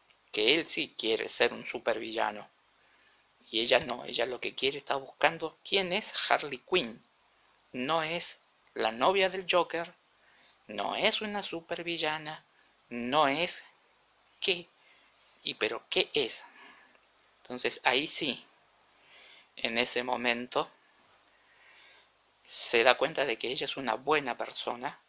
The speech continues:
a pesar de ser la, haber sido la novia de Joker, y cuando, sin querer,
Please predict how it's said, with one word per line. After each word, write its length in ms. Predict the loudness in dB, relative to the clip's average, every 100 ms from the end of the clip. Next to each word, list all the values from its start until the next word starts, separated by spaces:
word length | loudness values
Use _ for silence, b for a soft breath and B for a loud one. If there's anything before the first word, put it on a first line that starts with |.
| -8
a 140 | -4
pesar 320 | 0 2 2
de 100 | 0
ser 300 | 0 0 0 -4 _ _ _ _ _ _ _ _ _ _ -20 _ -10
la, 200 | -2 -2
haber 500 | 0 0 2 2 2
sido 260 | 0 0
la 120 | 0 -2
novia 300 | 0 0 0
de 140 | 0
Joker, 380 | 0 0 -4 -8 _ _ _ b b b b _ -10
y 120 | -10
cuando, 680 | _ 4 4 4 6 6 4 _ _ _ _ _ _ _ _ _ _ _
sin 320 | 2 2 6
querer, 380 | 8 10 8